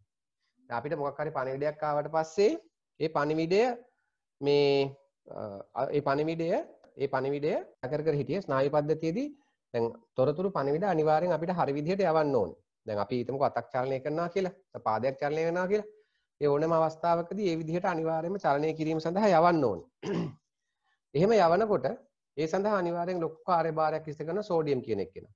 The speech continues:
අයඩින් කියලා කියන්නේ අපේ බුද්ධිය වර්ධනය සඳහා. දැන් ඇත්තටම අයඩින් කියන එක නැත්තම් එහෙම දැන් ලංකාවේ නම් අයඩින් නැති වෙන්නේ නැහැ. හේතුව ලුණු වලට කලවම් කරන නිසා. තයිරොයිඩ් කියන හෝමෝනේ නිපදවීම අඩාල වෙලා ඉවර වෙලා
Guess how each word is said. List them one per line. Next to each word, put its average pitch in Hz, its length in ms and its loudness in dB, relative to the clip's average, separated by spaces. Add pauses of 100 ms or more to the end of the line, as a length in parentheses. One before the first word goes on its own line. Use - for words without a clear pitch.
(880)
අයඩින් 202 380 4
කියලා 220 240 2
කියන්නේ 165 440 2 (460)
අපේ 190 220 2
බුද්ධිය 165 400 0
වර්ධනය 151 360 2
සඳහා. 117 300 -4
දැන් 110 240 -6
ඇත්තටම 143 420 -4
අයඩින් 139 280 -2
කියන 147 180 -4
එක 147 120 -4
නැත්තම් 143 380 -6
එහෙම 160 220 -4
දැන් 117 160 -2 (140)
ලංකාවේ 131 400 2
නම් 143 120 0
අයඩින් 131 220 -2
නැති 127 220 -4
වෙන්නේ 139 180 -2
නැහැ. 156 140 -2
හේතුව 139 240 0
ලුණු 127 180 -2
වලට 131 180 -6
කලවම් 127 260 -4
කරන 120 180 -6
නිසා. 117 260 -2 (560)
තයිරොයිඩ් 151 380 4
කියන 156 160 0
හෝමෝනේ 143 400 0
නිපදවීම 139 420 0
අඩාල 123 320 2
වෙලා 135 260 -2
ඉවර 139 220 -2
වෙලා 202 220 4